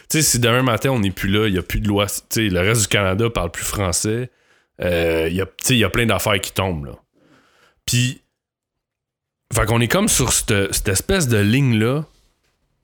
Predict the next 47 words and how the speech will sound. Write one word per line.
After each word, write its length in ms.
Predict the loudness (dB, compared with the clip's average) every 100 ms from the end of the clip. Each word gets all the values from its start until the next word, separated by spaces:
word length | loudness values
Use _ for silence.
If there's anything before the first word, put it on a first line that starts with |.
| _ _ _ _ _
qui 120 | -4
est 100 | -2
tout 80 | -2
le 60 | -2
temps 280 | -2 0
de 60 | 0
dire, 420 | 2 2 2 0
ben, 380 | 2 2 2 -2 -10 _ _ _ _ 0
nous, 160 | 2
on 100 | 2
tire 240 | 0 0 2
sa 160 | 2
couverte 480 | 0 0 0 0 -4 _ _
pour 140 | -4
dire, 320 | 0 0 0
on 140 | 0 0
veut 180 | 0 0
ce 100 | 0
qui 140 | 0
nous 140 | 0
revient, 420 | -2 -4 -4 -6 -12 _ _ _ _ _ _ _
on 100 | -6
veut 180 | -2 0
ce 80 | 0
qui 100 | -2
est 140 | 0
à 140 | 0 2
nous, 420 | 2 2 2 2
euh, 120 | 0
blablabla. 760 | 0 0 0 0 0 0 -2 -8 _ _ _ _ -8
Puis 100 | -4
le 40 |
fédéral 400 | 0 2 2 0
qui 100 | -2
doit 180 | 0 0
dire, « 180 | 2 0
Ben 120 | 0
là, 140 | 0 -4
Chris, 300 | -6 -6 -8
pourquoi 240 | -12 -6 -2
on, 320 | -2 -4 -8 -14
pourquoi 200 | -4 -2
on 40 |
vous 120 | 0
donnerait 400 | 0 0 2 0
plus 460 | 0 0 0 0 -2
quand 320 | -2 -2 -4